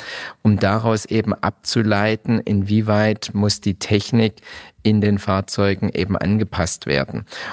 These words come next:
Und ich hatte es vorher schon mal kurz erwähnt, die größte Herausforderung ist, die Automobilindustrie entwickelt halt ihre Fahrzeuge auch immer weiter. Und dann muss es angepasst werden. Ich gebe Ihnen dafür ein Beispiel.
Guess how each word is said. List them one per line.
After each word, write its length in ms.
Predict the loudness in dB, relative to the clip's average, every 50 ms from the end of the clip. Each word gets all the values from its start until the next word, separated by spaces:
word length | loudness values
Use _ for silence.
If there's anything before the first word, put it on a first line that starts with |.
| -12 -8 _
Und 260 | 0 2 2 2 0 -4 -10
ich 180 | -10 -6 -6
hatte 80 | -4 -4
es 60 | -4
vorher 240 | -2 0 2 2 2
schon 160 | 0 0 2
mal 140 | 2 2 2
kurz 220 | 0 -2 -2 0
erwähnt, 440 | 0 0 2 2 2 2 2 2 0
die 60 | -2
größte 340 | -2 0 0 0 0 0 0
Herausforderung 720 | 0 0 0 0 -2 -2 -2 -2 -2 0 0 0 0 0
ist, 360 | 0 0 -2 -2 -4 -4 -2
die 80 | 0 0
Automobilindustrie 880 | 0 2 0 0 0 0 0 0 2 2 0 0 -2 -2 -2 0 0 2
entwickelt 400 | 2 0 -2 -2 -2 -2 0 0
halt 140 | -2 -2
ihre 220 | -2 -4 -4 -4 -2
Fahrzeuge 540 | 0 0 0 0 0 -2 -2 0 0 0 0
auch 220 | 0 -2 -2 -4
immer 240 | -2 0 0 0 2
weiter. 420 | 2 0 0 0 0 -2 -2 -4 -4 -10 -18 -18 -16 -16 -16 -16 -14 _ 0
Und 420 | 2 2 2 2 0 -4 -2 0
dann 140 | 2 2 2
muss 200 | 2 2 0 0
es 120 | -2 -2
angepasst 680 | 0 2 2 4 4 2 0 0 0 -2 -2 -2 -2 -2
werden. 200 | 0 0 0 -2
Ich 100 | -4 -2
gebe 180 | -2 0 0
Ihnen 80 | 2 0
dafür 260 | 0 0 0 0 0
ein 80 | 0 2
Beispiel. 500 | 0 2 2 0 -2 -2 -4 -6 -6